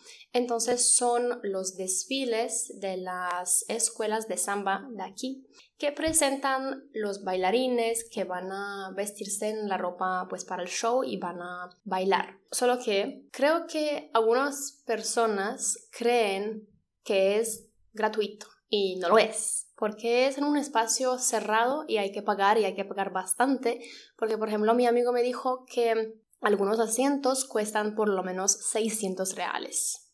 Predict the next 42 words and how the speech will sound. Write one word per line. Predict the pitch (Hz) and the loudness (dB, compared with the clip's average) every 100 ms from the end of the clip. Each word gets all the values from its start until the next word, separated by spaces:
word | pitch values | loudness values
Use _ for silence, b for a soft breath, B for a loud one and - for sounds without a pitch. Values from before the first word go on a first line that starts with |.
| _ | _
lo | 202 190 | -6 -4
que | 196 180 | -6 -8
es, | - - | -8 -8
no | 196 | -8
sé, | 196 175 | -4 -6
más | - 185 185 | -6 -8 -8
o | |
menos | 185 180 185 - - | -8 -8 -8 -10 -10
como | 180 180 | -8 -6
ciento | - 208 208 | 0 0 2
cincuenta | 214 233 208 196 | 2 2 2 2
euros. | 196 214 - - - | 0 0 -4 -12 -12
Así | 190 196 190 | -6 -6 -4
que, | 123 - | -6 -6
pues, | - - | -10 -2
es | 208 214 | 0 2
bastante | 165 - 165 196 - | 2 2 0 0 -6
por | - 190 - | -2 -2 4
un | 220 262 | 6 8
día | 220 214 | 8 6
del | 196 | 6
show. | 180 - - - _ _ _ | 0 -6 -8 -12 _ _ _
Pero | 311 339 330 349 359 - 254 | 8 8 8 4 0 -6 -2
no | 247 240 | 4 6
es | 240 247 | 6 6
la | 269 | 4
única | 254 254 254 269 | 4 4 2 2
parte | 202 196 | 2 2
del | 190 | 2
carnaval. | 170 139 190 190 - - - | 0 2 6 6 4 -2 2
Por | 262 | 4
ejemplo, | 269 196 185 - - | 4 2 -2 -8 -6
este | - 285 - | -2 0 0
año | 196 196 185 156 - | -2 -2 -2 -2 -2
el | 190 | -4
carnaval | 190 180 180 196 233 247 | -4 -6 -2 4 4 4
comenzó | - 233 240 247 240 | -2 -2 -2 2 2
el | 240 240 | 2 4
día | 226 | 4
diecisiete | 202 196 208 196 - 208 208 | 4 0 -2 -2 0 0 0
de | 220 | -2
febrero | 226 196 185 220 294 349 | 0 0 2 2 0 -2